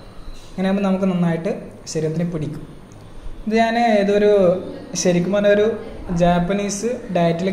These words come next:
കണ്ടതാണ്. പക്ഷേ എന്താ സംഭവം എന്ന് വെച്ച് കഴിഞ്ഞാൽ നമുക്കിതാവും നോക്കുമ്പോൾ അവർ മറിച്ചിടാതെയൊക്കെ കഴിക്കും.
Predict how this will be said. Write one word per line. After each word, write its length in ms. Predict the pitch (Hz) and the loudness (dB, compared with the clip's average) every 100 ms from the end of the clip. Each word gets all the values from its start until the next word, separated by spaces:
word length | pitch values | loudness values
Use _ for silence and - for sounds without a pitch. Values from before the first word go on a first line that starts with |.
| 190 | 0
കണ്ടതാണ്. 440 | 170 170 165 156 180 - - - - - - - - - - - | 2 4 2 0 -4 -6 -14 -20 -16 -14 -12 -14 -14 -18 -18 -4
പക്ഷേ 160 | 185 220 | 0 2
എന്താ 120 | 220 214 | 4 4
സംഭവം 200 | 202 208 | 4 2
എന്ന് 100 | 220 | 2
വെച്ച് 100 | 220 | 2
കഴിഞ്ഞാൽ 220 | 202 185 180 | 2 2 2
നമുക്കിതാവും 600 | 175 208 277 262 214 208 208 | 2 2 2 4 6 4 2
നോക്കുമ്പോൾ 320 | 190 208 214 196 | 0 2 2 4
അവർ 120 | 196 247 214 | 2 2 2
മറിച്ചിടാതെയൊക്കെ 640 | 175 - 220 240 269 277 277 | 2 0 -2 0 0 -2 2
കഴിക്കും. 280 | 220 - 131 | 2 2 2